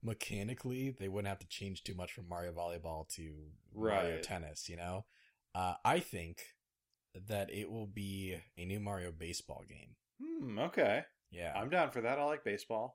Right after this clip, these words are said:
Speaker 1: Yeah, I think, uh,
Speaker 2: Mario Sluggers?
Speaker 1: Yeah, yeah, Mario Sluggers, although those were, that was not developed by Camelot, but I think Camelot will develop this one.
Speaker 2: Okay.
Speaker 1: When they made Mario Sports Superstars for the three D S, it consisted of five sports: football, baseball, golf,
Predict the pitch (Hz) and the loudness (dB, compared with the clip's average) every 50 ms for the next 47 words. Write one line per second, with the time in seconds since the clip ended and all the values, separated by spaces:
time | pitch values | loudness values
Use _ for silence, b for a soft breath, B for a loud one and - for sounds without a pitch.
0 | - - 90 90 80 64 57 - - _ - 87 85 - - 98 90 90 - 90 | -8 -6 -4 -4 -4 -4 -6 -10 -14 _ -12 -10 -10 -8 -6 -8 -6 -6 -4 -4
1 | 85 85 82 80 78 78 80 85 - _ _ _ _ _ _ _ _ _ _ _ | -2 -2 -2 -2 -2 -4 -4 -6 -8 _ _ _ _ _ _ _ _ _ _ _
2 | _ _ - 101 101 101 104 101 101 98 - - - - 98 101 98 107 113 120 | _ _ -2 0 2 4 4 4 4 2 0 0 0 0 0 2 4 4 2 2
3 | 127 127 - - - - - - 117 113 95 92 90 92 104 127 127 - - 104 | 2 -2 -6 -10 -12 -14 -14 -10 -6 -2 0 2 2 2 2 0 -2 -2 0 0
4 | 101 95 98 110 123 131 - - - 117 104 95 101 104 107 - - 101 95 95 | 2 2 2 2 2 2 2 2 2 2 2 2 2 0 0 0 0 0 2 2
5 | 107 107 104 98 95 104 107 107 98 98 95 92 92 87 90 101 101 98 101 98 | 2 0 0 0 0 0 0 0 -2 -2 -2 -2 -4 -2 0 0 0 0 2 0
6 | 107 120 131 135 131 131 120 107 113 104 - - - 107 113 120 123 131 135 139 | 0 2 2 2 2 2 2 0 -2 -4 -4 -4 -4 -4 -2 -2 0 0 0 0
7 | 131 - - 101 95 87 - 90 - - 110 104 98 95 82 87 98 95 98 90 | 0 0 -2 -2 -2 -2 -4 -6 -4 -2 -2 0 0 0 0 -2 -2 -2 -2 -2
8 | 98 92 87 85 - - 82 80 - - 80 73 64 73 98 - 107 - - 92 | 0 0 0 -2 -4 -6 -8 -8 -8 -8 -8 -10 -12 -8 -6 -4 -4 -2 -2 -2
9 | 73 - 98 104 101 104 104 107 110 104 107 110 113 113 107 - - 117 107 - | -2 0 0 2 2 2 4 2 2 2 2 0 0 0 0 0 -2 -2 -2 -2
10 | - 117 104 113 110 - 120 117 110 - 120 98 92 - - - 107 98 98 101 | -2 -2 -2 -2 -2 0 0 0 -2 -2 -4 -4 -6 -6 -4 -4 -4 -2 -2 0
11 | 101 110 117 - - - - 92 90 - 95 - - 87 82 - - 95 92 85 | 0 0 0 -2 -4 -6 -8 -8 -8 -6 -6 -6 -6 -6 -8 -6 -2 -2 -2 -2
12 | - - - - 85 80 71 - - - 101 - - 104 98 92 92 95 95 92 | -2 -6 -6 -6 -8 -8 -8 -8 -8 -10 -8 -6 -4 -2 -2 -2 -2 -2 -2 -2
13 | - - 104 98 95 95 95 - _ _ _ _ _ _ _ _ _ _ _ _ | -4 -4 -2 0 0 -2 -2 -4 _ _ _ _ _ _ _ _ _ _ _ _
14 | _ - - - 104 101 101 104 | _ -14 -2 2 4 6 6 4